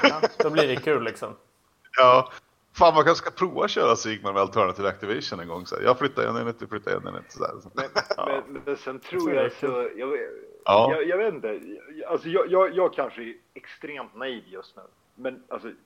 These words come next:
Speaker 3: jag måste säga att det känns som att är inte Age of Sigmar så balanserat som det någonsin har varit just nu, på ett sätt. För att allting är helt galet. Alltså, kanske inte att Beast of Chaos kan göra det, men,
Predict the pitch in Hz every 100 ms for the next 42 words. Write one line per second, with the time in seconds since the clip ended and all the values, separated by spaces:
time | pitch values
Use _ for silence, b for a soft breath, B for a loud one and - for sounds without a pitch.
0 | _ - 120 190 170 95 92 107 127 139
1 | 160 - 92 - - 190 131 95 95 101
2 | - 151 95 - 85 90 90 123 143 98
3 | 92 90 87 92 92 85 - 82 82 -
4 | 233 - 80 - - _ _ - 107 -
5 | - - _ _ _ _ _ _ 131 120
6 | _ 180 196 156 - 120 107 104 113 104
7 | 92 _ _ _ 170 147 127 107 _ _
8 | _ 104 110 95 110 _ - _ _ _
9 | _ - 151 139 117 - 156 123 131 113
10 | 113 _ 117 - - 98 135 113 107 110
11 | 107 98 98 92